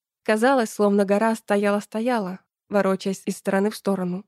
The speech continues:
и вдруг рухнула. Иван неспешно потянулся, потом встал и повторил падение. Настя чуть не захлопала в ладоши, как девочка. Спустя минуту рядом на продольный шпагат спокойно сел и запасной вратарь. "Анастасия Игоревна,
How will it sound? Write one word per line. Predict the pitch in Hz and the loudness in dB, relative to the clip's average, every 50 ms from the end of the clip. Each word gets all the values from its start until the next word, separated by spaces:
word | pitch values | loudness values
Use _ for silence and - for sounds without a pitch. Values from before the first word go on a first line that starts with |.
| _ - | _ -2
и | - 208 | -2 0
вдруг | 185 185 175 - 208 233 _ _ _ - | 0 0 -2 -2 -2 -2 _ _ _ -4
рухнула. | 208 196 190 190 - - - 180 185 185 190 196 _ _ _ _ _ _ _ _ _ _ _ _ _ _ _ | -2 0 0 0 -2 -4 -6 -6 -4 -6 -8 -12 _ _ _ _ _ _ _ _ _ _ _ _ _ _ _
Иван | - 214 202 220 285 359 320 | 0 2 4 4 4 4 2
неспешно | 262 254 - - 185 196 - - 262 | 0 -2 -4 -6 -6 -6 -6 -6 -6
потянулся, | - - 208 - 190 185 185 185 185 - - - 208 - _ - | -6 -6 -6 -4 -6 -6 -6 -8 -8 -10 -12 -14 -16 -16 _ -8
потом | - 214 - 196 196 | -6 -2 0 0 0
встал | 196 - - 202 208 233 247 _ _ | -2 -4 -8 -6 -6 -6 -6 _ _
и | - 262 | -6 -4
повторил | - 294 254 - - 214 190 190 190 | -4 -4 -4 -2 -4 -4 -4 -4 -6
падение. | - - 247 220 202 185 185 180 180 180 190 196 - _ _ _ _ _ _ _ _ _ _ _ | -4 -4 -4 -2 -2 -2 -4 -4 -6 -8 -12 -14 -16 _ _ _ _ _ _ _ _ _ _ _
Настя | - 208 202 196 202 - - 208 | 0 4 4 4 4 2 -2 -6
чуть | - - 233 | -4 -4 -2
не | 240 226 | -2 0
захлопала | 214 220 208 - 226 220 220 - 226 220 | 0 0 -2 -2 -4 -4 -2 -2 -4 -2
в | 214 226 | 0 0
ладоши, | 233 240 226 254 269 247 - - 202 196 _ _ _ | 0 2 2 2 0 0 -4 -10 -12 -16 _ _ _
как | - 240 208 208 | -8 -8 -8 -6
девочка. | 180 190 190 185 202 - - - - 202 208 _ _ _ _ _ _ _ _ _ _ _ _ | -6 -6 -6 -6 -8 -12 -14 -16 -14 -16 -16 _ _ _ _ _ _ _ _ _ _ _ _
Спустя | _ - 320 294 - 302 | _ -6 -4 0 2 2
минуту | 262 208 196 202 226 - 233 | 2 4 4 2 2 0 0
рядом | 208 202 214 208 208 196 - - | 0 0 -2 -2 -4 -8 -8 -4
на | - 240 220 | -2 -2 0
продольный | - 214 202 190 196 196 196 190 | 0 0 0 2 0 0 0 -2
шпагат | - - - 202 202 185 202 240 262 _ _ _ _ | -6 -8 -10 -10 -6 -6 -6 -6 -8 _ _ _ _
спокойно | _ _ - 311 277 - - 247 240 240 233 | _ _ -2 -2 -2 2 2 2 2 2 -2
сел | - - 240 233 240 | -4 -6 -6 -6 -6
и | - - 254 | -4 -4 -2
запасной | 226 226 214 208 208 202 - 196 190 190 | -2 -2 -2 -2 -4 -6 -4 -8 -8 -8
вратарь. | 185 190 185 185 - - 180 180 185 _ _ _ _ _ _ _ _ _ _ _ _ _ _ _ _ _ _ _ | -8 -10 -12 -14 -12 -14 -14 -14 -14 _ _ _ _ _ _ _ _ _ _ _ _ _ _ _ _ _ _ _
"Анастасия | - 208 214 220 233 - 285 294 311 - - 311 277 | 2 2 2 2 2 2 0 0 0 0 0 0 0
Игоревна, | - - 214 196 180 190 190 190 196 190 190 196 | 2 2 0 2 2 0 0 0 -4 -4 -6 -8